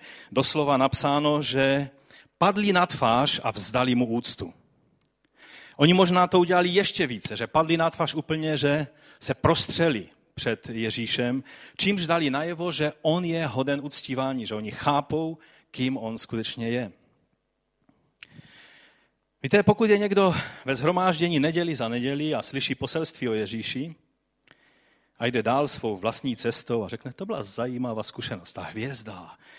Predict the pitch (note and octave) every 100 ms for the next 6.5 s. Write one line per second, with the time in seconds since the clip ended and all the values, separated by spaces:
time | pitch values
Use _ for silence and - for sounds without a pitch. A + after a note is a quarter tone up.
0 | - - - - G#2+ A#2+ A2+ - F#2 F2
1 | G2 B2+ A#2+ - G2 A#2+ - B2+ - A2+
2 | G2 F#2 A2 A#2+ A#2 G#2 - F#2 - _
3 | _ _ _ _ _ _ _ _ _ _
4 | _ _ - - _ _ _ _ _ _
5 | _ A#2+ A#2 A#2 C#3 C#3 C3 A#2+ - A2+
6 | A#2+ C3 - C3+ C3